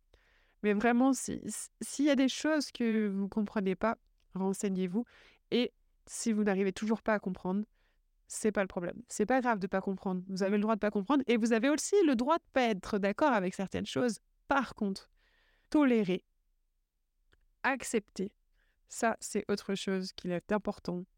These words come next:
de travailler, de mettre en place. Et si tout le monde arrive à faire ce petit travail-là, d'offrir un safe space,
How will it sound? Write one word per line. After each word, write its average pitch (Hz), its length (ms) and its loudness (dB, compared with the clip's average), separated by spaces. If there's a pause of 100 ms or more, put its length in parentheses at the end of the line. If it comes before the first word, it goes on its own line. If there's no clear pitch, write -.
(340)
de 196 60 -12
travailler, 175 440 -4
de 156 60 -10
mettre 170 260 -8
en 185 60 -4
place. 175 320 -10 (440)
Et 285 160 4
si 302 420 2 (460)
tout - 140 4
le 403 160 6
monde 359 120 6
arrive 269 260 4
à 220 80 4
faire 226 160 0
ce 214 100 -4
petit - 200 -12
travail-là, 233 540 2
d'offrir 196 360 0
un 190 100 0
safe 240 280 0
space, - 560 -2